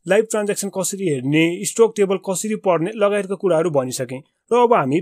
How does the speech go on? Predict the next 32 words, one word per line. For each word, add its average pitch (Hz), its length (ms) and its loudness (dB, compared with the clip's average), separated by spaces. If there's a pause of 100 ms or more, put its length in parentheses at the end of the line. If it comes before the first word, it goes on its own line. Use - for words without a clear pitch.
प्र्याक्टिकल्ली 214 760 0
नेप्सेको 214 400 -2
वेबसाइटमा 214 460 2
गएर 175 300 4
पनि 151 260 -2
यो 208 120 0
कुराहरू 175 380 0
के 220 160 -6
कस्तो 208 300 0
हुन्छ, 143 320 -2
कसरी 208 320 0
अर्गनाइज 185 380 0
गरेको 165 320 0
हुन्छ 127 200 -4 (380)
र 214 80 0
अरू 240 320 2
पनि 254 180 2
इम्पोर्टेन्ट 208 400 -2
कुराहरू 165 380 0
के 240 160 -4
के 226 120 0
छ - 120 -4 (160)
हामी 160 260 -2
हेर्नेछौँ। 127 460 -4 (320)
त्यसैले 180 440 0 (120)
अब 160 320 2
ढिला 165 240 -2
नगरिकन 190 480 -4
सुरु 165 260 -6
गरौँ 131 240 -8 (140)
है 151 80 -8
त। 139 160 -16